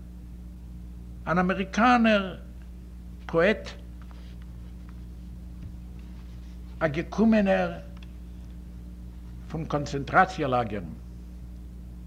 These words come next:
אן אנגעלאדענער מיט לאמדות און מיט פיקחס, א ווייניק באקאנטער. יעקב שמואל הו-, טויבס.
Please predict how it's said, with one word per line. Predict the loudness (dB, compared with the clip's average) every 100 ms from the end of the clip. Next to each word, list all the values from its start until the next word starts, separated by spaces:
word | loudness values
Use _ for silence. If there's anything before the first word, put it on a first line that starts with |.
| -12 -12 -6
אן | 2 8
אנגעלאדענער | 10 12 10 10 10 6 6 4
מיט | 2 2
לאמדות | 4 6 6 2 0 -8 -12 -14 -14 -14 -6
און | -2
מיט | -2 2
פיקחס, | 2 2 2 0 0 -10 -12 -12 -12 -12 -12 -12 -12 -12 -12 -12 -6 0
א |
ווייניק | 6 8 6 4
באקאנטער. | 2 2 2 2 -2 -8 -10 -12 -12 -12 -12 -12 -12 -12 -12 -12 -12 -12 -12 -12 -12 -12 -12 -12 -12 -12 -8
יעקב | 6 6 6 2
שמואל | -2 2 6 6 4 0 -6
הו-, | -4 -4 -6 2
טויבס. | 8 8 8 0 -8 -10